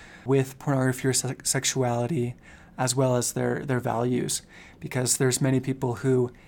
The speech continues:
if they've used pornography, they may have a ton of shame surrounding it, even their own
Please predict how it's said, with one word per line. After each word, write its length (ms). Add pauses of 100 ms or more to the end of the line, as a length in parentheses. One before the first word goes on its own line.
(120)
if 140
they've 200
used 520
pornography, 580
they 140
may 160
have 400 (120)
a 60
ton 260
of 240 (360)
shame 380
surrounding 500
it, 240 (440)
even 280
their 160
own 400